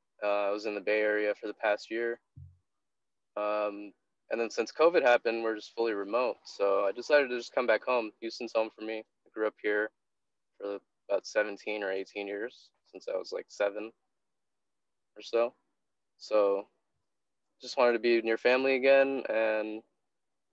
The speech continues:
yeah, the whole covid situation gave me a good opportunity.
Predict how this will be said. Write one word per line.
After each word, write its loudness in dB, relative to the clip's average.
yeah, 6
the -2
whole -2
covid 0
situation 0
gave 2
me -2
a -6
good 0
opportunity. -2